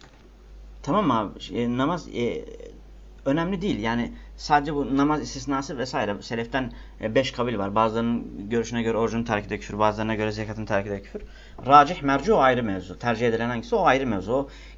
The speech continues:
işin biraz fıkhi boyutuna dönüyor. Orası şimdi ayrı bir mevzu. Ama,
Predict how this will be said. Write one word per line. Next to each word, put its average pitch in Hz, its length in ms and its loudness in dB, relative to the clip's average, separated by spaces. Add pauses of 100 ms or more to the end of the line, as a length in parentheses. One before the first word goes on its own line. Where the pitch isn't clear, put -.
(160)
işin 160 320 -2
biraz 151 200 6
fıkhi 135 280 -4
boyutuna 113 360 2
dönüyor. 87 240 -6 (280)
Orası 156 220 6
şimdi 170 220 -2
ayrı 117 160 6
bir 101 120 -2
mevzu. 90 240 -6 (380)
Ama, 170 320 4